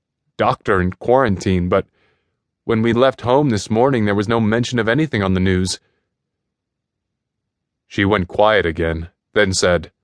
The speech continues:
"I'm scared." I looked at the darkening sky.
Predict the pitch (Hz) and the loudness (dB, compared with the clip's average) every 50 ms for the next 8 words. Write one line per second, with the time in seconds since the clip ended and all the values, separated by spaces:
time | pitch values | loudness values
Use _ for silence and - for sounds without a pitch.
0 | _ _ _ _ _ _ _ _ _ _ _ _ _ _ _ 135 135 - - - | _ _ _ _ _ _ _ _ _ _ _ _ _ _ _ -8 -8 -8 -10 -6
1 | - 151 143 127 110 - _ _ _ _ _ _ _ _ _ _ _ _ _ _ | -4 -2 -2 -2 -4 -8 _ _ _ _ _ _ _ _ _ _ _ _ _ _
2 | _ _ _ _ _ _ _ _ _ _ _ _ _ _ _ _ _ _ _ _ | _ _ _ _ _ _ _ _ _ _ _ _ _ _ _ _ _ _ _ _
3 | _ - 87 90 90 95 98 - - 90 85 - 82 78 90 90 90 87 - 92 | _ -2 0 0 2 0 0 -2 -4 -6 -6 -4 -4 -2 0 0 0 0 0 -2
4 | 87 82 82 - - - 90 90 90 82 78 76 - - | -4 -4 -6 -10 -4 -2 0 0 2 0 0 -4 -6 -10